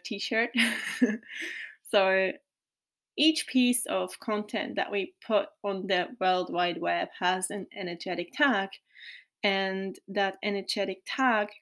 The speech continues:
contains a vibration, a point of attraction.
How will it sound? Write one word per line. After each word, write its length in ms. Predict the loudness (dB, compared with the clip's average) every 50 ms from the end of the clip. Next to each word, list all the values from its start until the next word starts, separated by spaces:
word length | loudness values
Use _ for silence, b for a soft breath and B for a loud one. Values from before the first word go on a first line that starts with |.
| -18 -10
contains 840 | -6 -4 -4 -4 -6 -6 0 2 4 4 4 4 2 0 -2 -4 -6 _ _ _ _ _ _ _ _ _ _ _ _ _ _ _ _ _ _ _ _ _ _ _ 0
a 80 | 2 2 4
vibration, 840 | 6 6 6 6 4 6 6 6 6 6 4 0 0 -2 -6 -8 -8 -6
a 100 | -6 -6
point 480 | -6 -4 2 6 6 8 6 6 2 -2
of 180 | -4 -4 -4
attraction. 720 | -8 -8 -6 -2 -2 -2 -2 -2 -4 -4 -2 -2 -4 -6